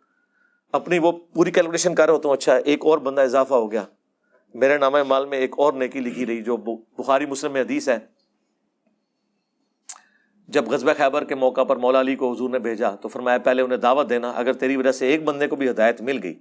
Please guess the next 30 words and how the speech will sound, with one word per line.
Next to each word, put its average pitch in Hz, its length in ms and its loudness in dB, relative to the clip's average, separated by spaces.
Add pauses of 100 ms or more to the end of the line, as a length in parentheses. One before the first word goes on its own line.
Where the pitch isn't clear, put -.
(440)
تو 131 80 -8
سرخ 160 360 0
اونٹوں 151 320 0
سے 135 140 -2
تیرے 117 200 -2
لیے 107 180 -4
بہتر 98 300 -8
ہوگا۔ - 220 -20 (300)
تو 87 100 -12
ہم 98 80 -12
تو 135 140 -2
یہ 156 140 0
پھر 147 100 -6
دیکھتے 127 340 -4
ہیں 104 60 -8 (800)
اگر 147 220 0
کسی 147 180 -8
کی 147 80 -6
توحید 131 300 -2
ٹھیک 143 300 -4
نہ 120 120 -4
ہو 98 240 -2
تو - 140 -12
کیا 127 280 2
اس - 220 -6
کے 120 80 -10
باقی 110 300 -2
اعمال 113 360 -2 (1600)
بھی 110 100 -8
جائے۔ 110 140 -8